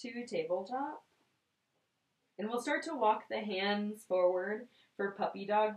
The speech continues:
pose. Keep the hips over the knees and walk forward with your hands. Walk forward and take this posture. If you practice it with props, take it with props.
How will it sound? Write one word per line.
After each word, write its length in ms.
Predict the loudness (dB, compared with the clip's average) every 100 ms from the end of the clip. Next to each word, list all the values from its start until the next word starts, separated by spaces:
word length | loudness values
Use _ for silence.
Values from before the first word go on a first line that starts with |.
| -2
pose. 600 | 2 2 2 0 -6 -18 -20 _ _ _ _ -2
Keep 200 | -2 0
the 100 | 0
hips 520 | 2 0 -4 -14 -18 _ 0
over 260 | 4 4 4
the 120 | 0
knees 720 | 0 -2 -4 -4 -6 -8 -14 -16 _ _ _ _ _
and 160 | -4 4
walk 340 | 8 8 6 -2
forward 680 | 4 6 6 4 2 2 -2 -4 -6
with 160 | -8 -2
your 180 | -2 0
hands. 480 | -2 -4 -6 -8 -10 -20 -20 _ _ _ _ _
Walk 380 | 6 6 6 -2
forward 760 | 0 2 4 4 6 6 6 2 -2 0
and 480 | 2 4 2 -2 -10 -16 _ _ 4
take 220 | 6 6
this 200 | 2 0
posture. 680 | 4 4 4 0 2 2 2 -2
If 120 | -6
you 120 | 0
practice 380 | 4 4 2 -4
it 120 | -2
with 160 | -2 2
props, 400 | 4 4 0 -4
take 200 | -4 -4
it 100 | -6
with 180 | -6
props. 680 | 4 6 6 4 -10 -14